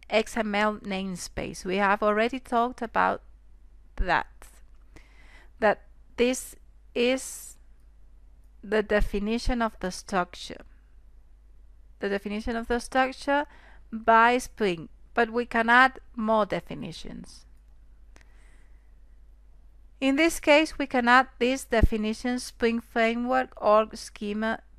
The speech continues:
P. We add a namespace P, and afterwards we can refer to it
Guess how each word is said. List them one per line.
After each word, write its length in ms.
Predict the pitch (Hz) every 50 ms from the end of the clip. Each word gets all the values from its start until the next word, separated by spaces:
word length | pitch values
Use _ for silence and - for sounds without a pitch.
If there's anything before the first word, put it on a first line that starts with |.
| -
P. 500 | - 214 208 208 208 214 208 202 220 269 - - - - - - -
We 220 | 208 208 214 214
add 220 | 214 208 214 220
a 80 | 233 226
namespace 960 | 226 226 226 220 226 233 233 240 233 - - - 247 240 240 247 247 - - - - - - - - -
P, 320 | 277 285 285 294 320 392 415 - - - - - - - - - - - - - - - - - - - - - - - - - - - - - - - - - - - - - - - - - - - - - - - - - - - - - - - - - - - - - - -
and 180 | - 226 233 226
afterwards 680 | 233 233 240 262 - - - 285 269 294 302 311 302 302
we 80 | 294 269
can 240 | - 262 247 233
refer 420 | 226 226 220 - - 240 233 233 240
to 240 | - - - 254 240
it 400 | 240 247 254 - - - -